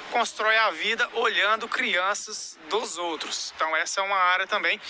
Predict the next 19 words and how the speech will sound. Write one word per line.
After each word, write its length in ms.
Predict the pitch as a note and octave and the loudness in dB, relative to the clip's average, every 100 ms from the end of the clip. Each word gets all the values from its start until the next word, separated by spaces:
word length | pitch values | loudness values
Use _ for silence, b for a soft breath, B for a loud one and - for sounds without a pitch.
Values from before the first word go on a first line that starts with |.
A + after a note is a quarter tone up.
| B B - F#3 | B B -10 -2
boa 240 | F3 G#3 | 2 2
para 160 | G#3 A3 | 4 2
as 80 | G#3+ | 2
mulheres. 560 | B3 B3 A3 D3+ - B B B | 0 2 2 0 -6 B B B
A 480 | - B3+ B3 A#3+ - | 0 2 2 2 0
outra 420 | B3 C#4+ - B3 | 0 0 0 0
profissão 960 | A#3 - B3 A#3 B3 A#3 - - A3+ A3 | 0 2 2 2 -4 -6 -6 0 0 2
também 440 | G3+ F3+ F#3+ F#3+ D#3 | 0 2 2 0 -4
pra 180 | A3+ C4 | 0 0
mulher 420 | B3+ F3 G3+ A#3 - B B | 2 0 2 2 -2 B B
é, 120 | A#3 | -4
se 360 | A#3+ - - B3+ | -4 -6 -10 -6
você 400 | B3 - - G#3 | -2 -2 -2 0
já 120 | A#3 | 0
sabe, 440 | - - F#3+ F#3 | -2 -2 0 0
né, 200 | D3+ F#3+ G3+ | 0 -2 -2
tem 120 | F3+ | -6
que 60 | F3 | -6
saber, 440 | A#3 A3+ F#3 F3+ | -6 -4 -2 -4